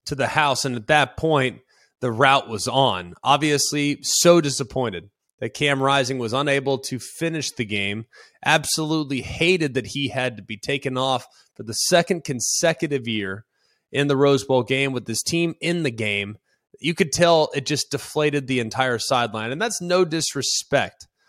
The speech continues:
to the backup quarterback, Bryson Barnes. He did nothing wrong. I mean, if anything, thrust into a difficult situation. Actually, if you actually watch the pass protection, it got worse and worse and worse as the game went along, maybe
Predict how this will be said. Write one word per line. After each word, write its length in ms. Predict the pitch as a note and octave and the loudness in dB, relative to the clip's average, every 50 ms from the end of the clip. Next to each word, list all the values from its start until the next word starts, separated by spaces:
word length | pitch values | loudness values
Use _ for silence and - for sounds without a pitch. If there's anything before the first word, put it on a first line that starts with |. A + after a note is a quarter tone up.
| _ _ _ _ _ | _ _ _ _ _
to 80 | - C3+ | -10 -8
the 80 | C3 C3 | -8 -2
backup 500 | G#2+ D#3 D3 C#3+ C#3 - D#3+ C#3 A#2+ - | 2 2 4 4 4 2 0 -2 -2 -2
quarterback, 560 | - D3 C#3+ B2+ B2+ A2+ B2 A#2 A2+ A2+ - | -2 0 0 0 0 0 0 -2 -2 -4 -2
Bryson 400 | B2+ C3 B2 A#2 - - G#2+ G2+ | -2 -2 -2 -2 -4 -8 -8 -4
Barnes. 360 | F#2 A#2 G#2+ F#2 E2+ E2+ - | -2 -2 0 -2 -4 -8 -4
He 120 | - F3+ | -4 -2
did 240 | F#3+ E3 F#3 F3+ D#3+ | 0 0 0 -2 0
nothing 400 | D#3+ D#3 D3+ - - D3+ B2+ G#2+ | -2 -4 -4 -2 -4 -8 -8 -6
wrong. 360 | G2 A2 D3 E3+ D#3 A2 G2+ | -2 0 2 2 2 2 -2
I 60 | G2+ G#2 | -4 -2
mean, 120 | A2 A#2 | -2 -2
if 120 | A2 - | -2 -2
anything, 440 | C3+ D#3 G#3 G3 - A#2+ A2+ A2+ G2 - | -2 -2 -2 -4 -4 -4 -6 -6 -6 -8
thrust 360 | - A2 B2+ C#3+ D3 - - | -6 -6 -4 -4 -4 -6 -8
into 220 | C3+ A#2 A2 G#2+ G2+ | -8 -8 -8 -8 -8
a 40 | |
difficult 440 | F#2 F2+ C#3+ C#3 D#3 C3+ C3 C3+ C3 | -6 -6 -6 -6 -6 -6 -6 -6 -6
situation. 680 | - B2 G#2 - G#2 A2 C3 D3 C#3+ - - E3 E3 E3+ _ _ - _ _ _ _ - | -6 -8 -8 -6 -4 -2 -2 -2 -2 -2 -4 -6 -6 -8 _ _ -20 _ _ _ _ 0
Actually, 460 | C3 D#3+ G#3+ - - - D3+ C#3 C3 | 2 2 2 2 0 0 2 2 2
if 120 | B2 A#2+ | 2 2
you 120 | C3+ C3+ D3 | 0 0 0
actually 260 | E3+ F3 - - C3 A2 G2 F#2 | 0 0 -4 -6 -6 -8 -8 -10
watch 520 | G2 G2+ G#2 C#3 D#3+ E3+ D#3+ - - - - | -4 0 2 4 4 4 2 -2 -6 -8 -8
the 80 | - F#2+ - _ | -10 -12 -12 _
pass 360 | - - - C#3 D3+ D#3 - | -6 -4 -2 0 0 0 -2
protection, 760 | - _ - G#2+ - - - - C#3+ - - - B2 G#2 F2+ - _ _ _ _ _ | -6 _ -16 -20 -18 -6 -2 -2 -2 -2 -2 -6 -6 -8 -8 -12 _ _ _ _ _
it 80 | A#2+ A2+ | -8 -2
got 240 | A#2+ A#2 G#2+ G2+ | 0 0 0 0
worse 280 | G#2+ B2+ D#3 F3+ - - | 2 2 2 2 2 -2
and 140 | B2+ A2 A2+ | -4 -2 0
worse 240 | C3+ D3+ D3+ - - | 0 0 0 0 -4
and 160 | A2+ G2 G2 | -8 -4 -2
worse 260 | B2+ D#3 D3 C3 - | 0 0 0 0 -2
as 140 | A#2+ A#2 - - | -6 -8 -8 -10
the 60 | - F#2 | -12 -12
game 340 | - - A#2 C3 C#3 C#3 | -8 -4 -2 -2 -2 -2
went 160 | B2+ A#2+ A2 G2 | -4 -6 -6 -6
along, 460 | F#2 G#2 B2+ D#3 D#3+ D#3 C#3+ B2+ A#2 | -2 0 0 0 0 0 -2 -2 0
maybe 460 | B2 E3 G3 F#3+ D#3 C3+ C3 B2+ - | 4 4 4 4 4 0 -2 -4 -6